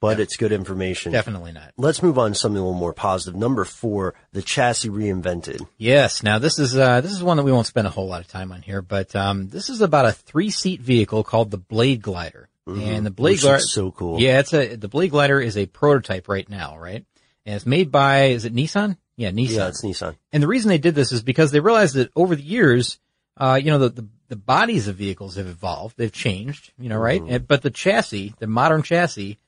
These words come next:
Speaker 2: has relatively, has remained relatively unchanged, I guess, for,
Speaker 1: Sure.
Speaker 2: for decades, really.
Speaker 1: Yeah, if you look at the footprint, it's rectangular. It's got a wheel on each corner.
Speaker 2: Mm-hmm.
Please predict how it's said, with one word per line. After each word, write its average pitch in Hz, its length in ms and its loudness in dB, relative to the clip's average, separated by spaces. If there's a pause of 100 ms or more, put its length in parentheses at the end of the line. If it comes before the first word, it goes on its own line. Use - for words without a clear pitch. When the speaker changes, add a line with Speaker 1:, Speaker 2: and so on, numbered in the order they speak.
(440)
Speaker 2:
has 127 160 -4
relatively, 139 880 0
has 127 200 -2
remained 143 340 2
relatively 127 460 2
unchanged, 127 600 -4
I 95 60 -10
guess, 101 140 -8
for, - 80 -4
Speaker 1:
Sure. 139 240 2
Speaker 2:
for 139 100 0
decades, 151 580 -6
really. 143 140 -2
Speaker 1:
Yeah, 135 140 6
if 113 180 2
you 131 100 0
look 127 160 2
at 123 60 0
the 110 100 -2
footprint, 107 580 -2
it's - 180 -6
rectangular. 104 760 0
It's - 300 -6
got 101 320 2
a 92 40 -2
wheel 98 340 0
on 95 120 0
each 95 220 -6
corner. 87 320 -2
Speaker 2:
Mm-hmm. 127 280 -4